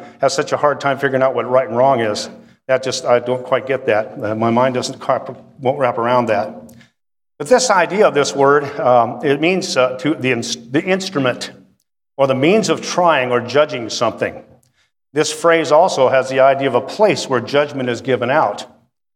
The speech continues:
Now, James chapter two and verse six, that should be coming up directly. "But ye have des-, despised the poor. Do, don't, do not rich men oppress you and draw you before the judgment seats?" And of course, James is talking about going before the world,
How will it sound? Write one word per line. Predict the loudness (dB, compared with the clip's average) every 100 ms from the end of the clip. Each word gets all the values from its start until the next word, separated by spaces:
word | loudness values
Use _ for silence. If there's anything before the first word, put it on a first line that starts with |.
| _ -2
Now, | 0
James | 2 0 0
chapter | 0 0 0 -2
two | -2 2
and | 2
verse | 0 0
six, | 2 2 2 -4
that | -6
should | -4 -6
be |
coming | -4 -4 -2 -2
up | 0
directly. | 0 0 0 -4 -6 -18 -20 _ _ _ _ -6
"But | -2
ye | 2
have | 2 0
des-, | -2 -6 -4
despised | -2 0 2 4 2 2
the | -2
poor. | 0 2 2
Do, | 2 -2
don't, | -2 -2 -2 -2
do | 0
not | 2 2
rich | 0 0
men | 2 2
oppress | 2 0 0 2
you | 2 2
and | 0
draw | 2 4
you | 4 0
before | -4 -4 0 0
the | 0
judgment | -2 -2 -2 -6 -6
seats?" | -4 -4 -4 -8 -10 _ _ _ -8
And | -6
of | -2
course, | -2
James | -2 -2 -2
is | -6
talking | 0 2 2 0
about | 0 0
going | 2 2
before | 0 -2 0 2
the |
world, | 2 4 2 0 -6 -14